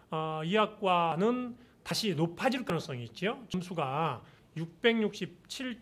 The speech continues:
점 일이 팔십 퍼센트 컷이었기 때문에 굉장히 낮습니다. 아, 그래서, 어, 작년 데이터만 보고서 지원을 한다면, 어,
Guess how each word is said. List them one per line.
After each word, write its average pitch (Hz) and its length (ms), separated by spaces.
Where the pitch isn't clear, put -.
점 202 460
일이 175 420
팔십 - 260
퍼센트 180 240
컷이었기 202 420
때문에 139 320
굉장히 226 360
낮습니다. 127 640
아, 156 400
그래서, 185 760
어, 156 320
작년 233 380
데이터만 147 720
보고서 131 800
지원을 196 360
한다면, 131 720
어, 127 600